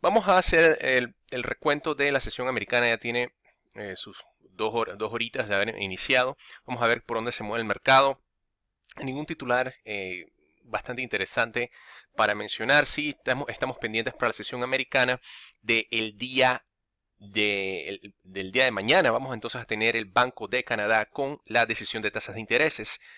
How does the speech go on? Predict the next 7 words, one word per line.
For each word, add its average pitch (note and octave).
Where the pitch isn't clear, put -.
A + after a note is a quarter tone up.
Vamos D3
entonces C3+
a A2+
ver B2
el A#2+
recuento B2+
de C#3